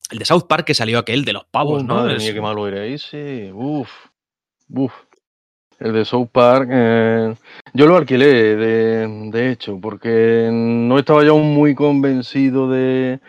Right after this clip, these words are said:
Speaker 2: de si quería comprármelo o no, porque, mm, de hecho, miraba la, la portada por la parte de atrás y algo, algo había ahí que no, que no encajaba y, y era, era un título horrendo. Eh, hombre, si te gustaba mucho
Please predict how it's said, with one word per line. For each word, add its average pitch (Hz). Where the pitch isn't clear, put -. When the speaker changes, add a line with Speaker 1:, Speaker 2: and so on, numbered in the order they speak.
Speaker 2:
de 139
si 135
quería 156
comprármelo 147
o 127
no, 127
porque, 113
mm, 110
de 110
hecho, 127
miraba 113
la, 110
la 110
portada 110
por 110
la 107
parte 110
de 107
atrás 113
y 104
algo, 147
algo 147
había 143
ahí 135
que 127
no, 127
que 143
no 143
encajaba 123
y, 104
y -
era, 110
era 110
un 110
título 117
horrendo. 110
Eh, 107
hombre, 110
si 120
te 117
gustaba 113
mucho 123